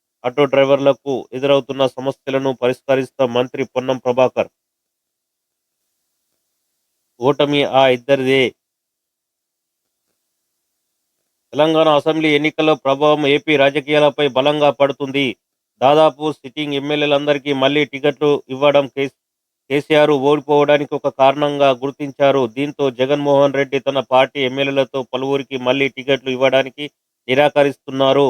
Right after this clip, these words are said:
"సర్వేల ప్రకారం మీరు ఓడిపోతున్నారు, సారీ, no ticket" అని జగన్ చెబుతున్నారు. పరీక్షా కేంద్రాల్లో జిమ్లింగ్ మాదిరి మంత్రులు, ఎమ్మెల్యేల నియోజకవర్గాలు మారుతున్నారు.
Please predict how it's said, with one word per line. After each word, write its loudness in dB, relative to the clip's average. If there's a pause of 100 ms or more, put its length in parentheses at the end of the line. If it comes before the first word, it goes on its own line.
"సర్వేల 0
ప్రకారం 0
మీరు -2
ఓడిపోతున్నారు, -2 (460)
సారీ, 4
no 0
ticket" -4
అని 0
జగన్ 0
చెబుతున్నారు. -2 (840)
పరీక్షా 2
కేంద్రాల్లో 2 (920)
జిమ్లింగ్ -2 (540)
మాదిరి 0
మంత్రులు, 0
ఎమ్మెల్యేల 2
నియోజకవర్గాలు 0 (680)
మారుతున్నారు. 0